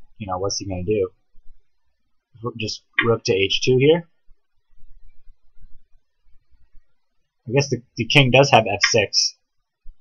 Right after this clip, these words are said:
So he's gonna have to, yeah, go into F six. But yeah, now the rook comes in on the eighth rank, and he can probably try to attack some of these pawns down here. The B pawn, the A pawn, the C pawn, these are all,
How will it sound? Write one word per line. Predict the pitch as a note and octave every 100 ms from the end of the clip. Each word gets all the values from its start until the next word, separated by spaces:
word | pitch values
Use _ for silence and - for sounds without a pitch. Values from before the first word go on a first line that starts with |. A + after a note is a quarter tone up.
| - - _ - - - - - -
So | - A2 G2+ F#2+ F#2 F2+ -
he's | G#2+ G2
gonna | G#2+ G#2
have | A2+
to, | A2
yeah, | G2 F#2+
go | F2 G#2
into | G#2 F#2
F | F#2+
six. | - A2 G2+ - - - - - - - - - _ - - - - B2+
But | A#2
yeah, | A#2+ A2
now | G#2+
the | G#2+
rook | G#2 -
comes | G#2+ G2+
in | G2+
on | F#2
the | F#2+ G#2+
eighth | A2
rank, | A2+ A2
and | G#2+
he | G2
can | - F2+ -
probably | G#2 G#2 G2 F#2+
try | - A2
to | F#2+ F#2
attack | A2 G2
some | - G2
of | F2+
these | F2 - G#2
pawns | G#2+ A2+ A2
down | A2 A2
here. | A2+ A2 G#2+ - - _ _ _ _ _
The | F2+
B | F#2 G#2
pawn, | A2 G#2+ G#2
the | F2+ F#2+
A | F#2
pawn, | G2+ F#2+
the | F2
C | - F#2+
pawn, | F#2+ F#2 F#2
these | F#2+ G2+
are | F#2+
all, | F#2 F2+ F2